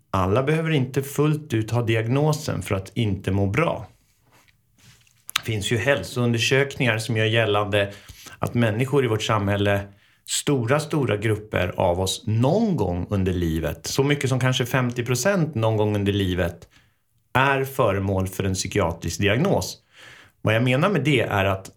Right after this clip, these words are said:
det är inte så att alla söker psykiatrin, tvärtom. Men till exempel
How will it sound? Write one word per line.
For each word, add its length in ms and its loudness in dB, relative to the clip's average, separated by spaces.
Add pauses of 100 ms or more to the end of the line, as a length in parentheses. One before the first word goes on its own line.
det 100 2
är 40 2
inte 160 -2
så 100 0
att 180 -4
alla 200 2
söker 280 0
psykiatrin, 560 0
tvärtom. 680 -2
Men 220 0
till 140 -4
exempel 840 -2